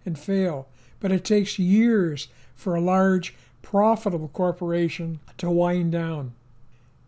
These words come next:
Businesses have established character that is passed down through generations of executives. I learned this after building a commercial risk database of two million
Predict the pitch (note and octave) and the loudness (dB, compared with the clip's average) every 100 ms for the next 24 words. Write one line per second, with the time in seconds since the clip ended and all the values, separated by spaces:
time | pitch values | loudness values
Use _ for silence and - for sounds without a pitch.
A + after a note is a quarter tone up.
0 | - B3+ A3 C#4 - C4 B3 - - - | 0 2 2 -2 -2 -2 -4 -6 -10 -4
1 | G#3 F#3+ F#3+ - G#3 G3+ G3 - - G3 | -2 0 -2 0 0 0 0 -4 -2 0
2 | G3 F#3 G3+ G3 F#3+ _ - - E3 - | 0 0 -2 -2 -4 _ -20 -10 -6 -6
3 | - G3+ G3+ G3 G#3 G3 F#3+ F#3+ E3 - | -4 -2 -2 -2 -2 0 0 -2 -8 -8
4 | _ _ - G3+ G3+ G#3 G3 G3+ F#3+ F#3+ | _ _ -6 0 2 2 2 2 0 -2
5 | E3+ E3+ E3 D#3 F3+ F3+ E3+ D3+ C#3+ C3+ | -4 -4 -4 -4 -4 -4 -6 -8 -8 -12
6 | - _ _ G#3 F#3+ G#3 A3+ A#3 G#3+ G#3+ | -20 _ _ 0 4 6 8 6 6 6
7 | G#3+ G#3+ - _ _ F#3 D3+ F3 D#3 F#3+ | 4 2 -8 _ _ -8 -6 -6 -2 2
8 | F#3+ F#3+ E3+ C#3+ E3 F3+ F#3+ - E3+ E3 | 2 2 -2 -4 -2 0 0 0 -4 -2
9 | F#3 F#3 - - - - E3+ F3+ F#3+ E3 | -2 -4 -10 -20 -20 -12 0 4 4 4
10 | D3+ D#3+ E3+ E3 - _ _ - - - | -2 0 -2 -2 -14 _ _ -14 -10 0
11 | A#3 A3 G3+ F#3+ F#3+ F#3 | 2 4 4 2 2 0